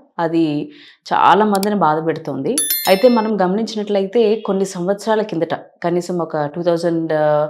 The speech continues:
ఒక సిక్స్, సెవెన్ ఆ టైంలో మనము ఎక్కువ శాతం ఈ చికెన్ గున్యా సమస్యలు ఎక్కువగా చూస్తూ ఉండేవాళ్ళం.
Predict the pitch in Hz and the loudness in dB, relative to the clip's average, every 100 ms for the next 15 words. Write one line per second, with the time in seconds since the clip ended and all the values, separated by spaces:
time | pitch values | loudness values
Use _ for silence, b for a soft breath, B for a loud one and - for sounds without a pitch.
0 | 151 - 160 156 156 151 185 - 190 185 | -4 -6 0 2 0 0 -4 -4 -4 -2
1 | 170 180 - 165 156 160 190 185 151 269 | 0 -2 -2 -4 -2 -2 0 0 0 0
2 | 226 175 170 165 160 160 160 - _ - | 0 -2 -2 -2 -2 -4 -6 -10 _ 2
3 | 294 254 233 240 226 214 214 196 208 208 | 2 4 0 -2 -2 -2 -2 -2 -2 -2
4 | 208 196 180 175 202 180 170 175 190 160 | -4 -4 -4 -4 -4 -4 -4 -4 -4 -6
5 | 151 170 147 135 135 127 | -6 -6 -4 -4 -6 -8